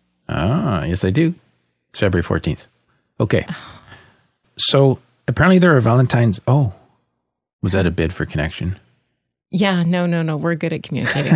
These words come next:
Speaker 1: <laughs> Yeah, that's awesome. All right. There are Valentine cards in museums going back to fourteen fifteen. Americans started sending them in the seventeen hundreds,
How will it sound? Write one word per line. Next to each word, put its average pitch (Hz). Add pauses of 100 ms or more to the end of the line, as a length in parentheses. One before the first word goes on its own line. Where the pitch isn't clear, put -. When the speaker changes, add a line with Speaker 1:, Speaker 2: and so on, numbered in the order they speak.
Speaker 1:
<laughs> - (1400)
Yeah, 80
that's 78
awesome. - (420)
All 107
right. - (1300)
There 127
are 156
Valentine 151
cards 139
in 123
museums 120
going 117
back 117
to -
fourteen 123
fifteen. 131
Americans 127
started 127
sending 131
them 123
in 107
the 90
seventeen 104
hundreds, 139